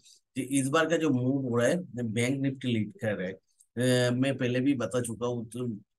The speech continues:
तो बैंक निफ्टी अगर इस जगह पे breakout देगा इस वीक, ठीक है, देखो बैंक निफ्टी क्या है, इस जगह पे फिर से एक बड़ा move के बाद Cup and Handle जैसे pattern। अभी देखो, मैं, हमने हमेशा आप लोगों को एक चीज सिखाया,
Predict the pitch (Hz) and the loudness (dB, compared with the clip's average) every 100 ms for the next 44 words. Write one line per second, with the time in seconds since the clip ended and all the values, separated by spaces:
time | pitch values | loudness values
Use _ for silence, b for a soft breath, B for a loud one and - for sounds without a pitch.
0 | - 120 110 143 139 117 143 151 151 - | -10 -8 -4 -2 0 0 0 -2 -4 -4
1 | - 165 180 - - _ - 123 135 135 | -4 -2 -2 -6 -16 _ -4 2 2 2
2 | 139 120 135 135 135 110 110 113 131 131 | -2 -2 -2 -2 -2 -2 -2 0 0 0
3 | 127 - - 117 123 120 113 117 110 110 | -2 -8 -8 -2 0 0 0 -2 -2 -4
4 | - _ _ _ - 156 143 127 123 104 | -4 _ _ _ -6 -2 0 0 2 2
5 | 123 139 147 151 143 147 143 139 - 127 | 2 2 0 0 2 2 2 -2 -2 -4
6 | 110 123 127 127 127 107 - 127 110 113 | -2 0 0 -2 -4 -4 -2 0 2 2
7 | 120 117 104 104 104 110 - - _ _ | 2 0 -2 -2 2 0 -2 -10 _ _
8 | _ 127 127 147 139 127 127 127 127 131 | _ 2 4 4 4 4 4 2 0 -2
9 | 113 107 120 113 104 113 190 185 196 196 | -2 -2 -2 -4 -4 -2 0 0 2 0
10 | - 151 151 165 151 143 151 127 131 147 | 0 0 2 4 2 2 2 2 0 2
11 | 147 127 131 139 135 120 135 127 117 120 | 0 0 -2 -2 -4 -4 -4 -4 -2 0
12 | 113 123 | 0 -2